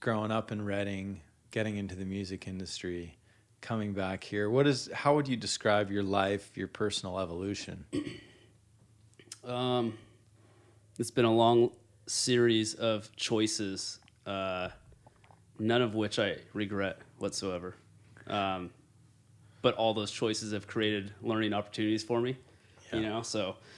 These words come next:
Speaker 2: leaving your hometown is a huge one, extremely important, going to L A and kinda being by myself and trying to be an adult.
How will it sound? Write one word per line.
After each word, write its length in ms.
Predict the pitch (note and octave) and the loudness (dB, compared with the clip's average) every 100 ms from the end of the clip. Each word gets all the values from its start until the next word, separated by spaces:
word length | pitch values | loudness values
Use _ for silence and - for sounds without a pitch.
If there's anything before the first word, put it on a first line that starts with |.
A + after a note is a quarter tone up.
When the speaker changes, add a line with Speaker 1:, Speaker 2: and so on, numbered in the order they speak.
| - - - - - - | -20 -20 -20 -20 -8 8
Speaker 2:
leaving 320 | E3 D#3+ D3 | 10 10 10
your 80 | C3 | 8
hometown 520 | C#3+ B2+ C3 A#2+ A#2+ | 6 6 6 6 6
is 140 | A2 | 2
a 60 | G#2 | -4
huge 340 | - B2 A#2 | -2 -2 0
one, 320 | A#2 A2+ A2+ - - - - - - | 0 0 0 -4 -14 -20 -20 -20 -10
extremely 440 | - - B2 A2+ | -6 0 2 2
important, 540 | A2 G#2+ G#2+ F#2 G#2+ - | 0 0 -2 0 -4 -2
going 200 | A2 G#2+ | 0 0
to 80 | - | 0
L 260 | G#2+ G#2 | -2 0
A 300 | G#2 G#2+ G#2 | 0 2 2
and 200 | F#2+ F#2 | 0 -6
kinda 460 | - A2 G#2+ F#2+ - - _ - - - | -2 0 0 -2 -6 -20 _ -20 -14 -4
being 300 | A2+ G#2+ G#2 | -2 0 -2
by 180 | G#2 | -2
myself 680 | G#2 F2+ - - F#2+ G2 - | -2 -2 -4 -2 -2 -4 -6
and 220 | F#2+ F#2 A#2 - - - - - - - - - - - | -10 -10 -14 -20 -20 -20 -20 -20 -20 -20 -20 -20 -20 -14
trying 320 | - C3+ A#2+ | -2 2 2
to 60 | A2+ | 2
be 200 | G#2 A2 | 0 0
an 60 | G#2 | 0
adult. 560 | F#2 G2 G2 G#2+ - | -4 -4 -4 -4 -8